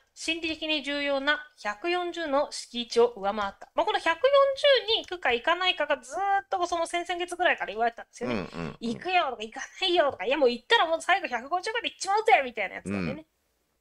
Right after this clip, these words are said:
Speaker 1: 金曜日のアジア取引開始時のドル円相場は百四十点ゼロ二円であっ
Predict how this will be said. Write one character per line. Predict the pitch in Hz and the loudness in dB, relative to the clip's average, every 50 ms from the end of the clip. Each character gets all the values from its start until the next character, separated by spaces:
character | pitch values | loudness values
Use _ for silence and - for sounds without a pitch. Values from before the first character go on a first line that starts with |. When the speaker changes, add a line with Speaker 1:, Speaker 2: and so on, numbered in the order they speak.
| _ _ - - - - - - - - _ _ - | _ _ -20 -20 -20 -20 -20 -20 -20 -20 _ _ -6
Speaker 1:
金 | 311 320 330 | -2 2 4
曜 | 339 339 311 | 4 4 4
日 | 277 269 | 2 2
の | 294 311 285 - - | 2 2 2 0 -4
ア | 196 208 | -4 -4
ジ | 214 240 302 339 | -2 2 4 4
ア | 359 | 4
取 | 359 349 339 339 339 339 - | 4 0 -2 -2 -4 -4 -8
引 | 330 311 - | -12 -6 0
開 | 320 311 320 | 2 2 2
始 | 311 - - 311 294 | 0 -4 -8 -8 -6
時 | 269 | -4
の | 247 226 | -4 -4
ド | 214 208 | -4 -2
ル | 208 233 262 | 0 2 4
円 | 269 269 254 | 4 2 2
相 | - 277 254 | 0 -2 0
場 | 220 226 | 2 2
は | 240 233 | 0 0
百 | 208 - 170 165 - - | -2 -4 -10 -14 -10 -6
四 | 240 254 262 262 | -4 -4 -4 -2
十 | 247 254 | -4 -6
点 | 247 - 208 185 170 | -6 -6 -8 -8 -8
ゼ | 170 175 | -8 -8
ロ | 185 214 247 | -6 -6 -6
二 | 262 262 254 | -6 -4 -4
円 | 247 226 226 | -4 -4 -6
で | 247 277 | -6 -8
あ | 240 | -8
っ | - | -10